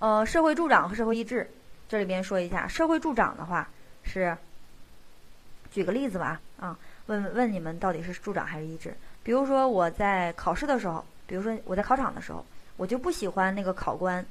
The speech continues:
他前后来回走，我觉得他前，前面走，啊，走到前面又走到后面，他这样来回走会影响我的考试效率。那这个属于社会社，助长还是社会抑制啊？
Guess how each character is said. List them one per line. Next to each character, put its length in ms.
他 120
前 280
后 180
来 160
回 140
走， 200
我 120
觉 120
得 80
他 100
前， 400
前 220
面 180
走， 280
啊， 80
走 140
到 100
前 200
面 80
又 60
走 100
到 80
后 180
面， 260
他 60
这 80
样 100
来 120
回 120
走 120
会 120
影 160
响 160
我 80
的 60
考 200
试 120
效 220
率。 120
那 120
这 120
个 120
属 100
于 60
社 160
会 100
社， 140
助 160
长 140
还 120
是 60
社 100
会 80
抑 80
制 120
啊？ 140